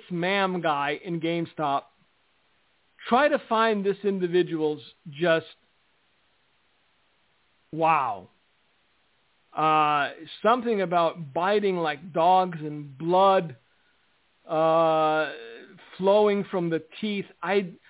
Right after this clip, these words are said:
I listened to part of it and I'm like, "What is going on? Why are these people entertaining this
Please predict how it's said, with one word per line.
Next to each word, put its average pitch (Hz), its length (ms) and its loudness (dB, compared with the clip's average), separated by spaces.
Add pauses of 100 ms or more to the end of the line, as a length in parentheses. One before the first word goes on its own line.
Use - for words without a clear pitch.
(280)
I 185 140 4
listened 311 480 0
to 214 100 2
part 202 420 -4
of 180 140 -4
it 175 200 -6
and 190 80 -6
I'm 180 160 -4
like, 170 300 -2 (2250)
"What 294 460 -4 (100)
is 208 160 -2 (200)
going 214 520 -2 (160)
on? 226 680 -2 (600)
Why 277 300 4
are 392 120 2
these 311 220 2 (140)
people 320 560 -4 (120)
entertaining 277 1200 0
this 233 160 -2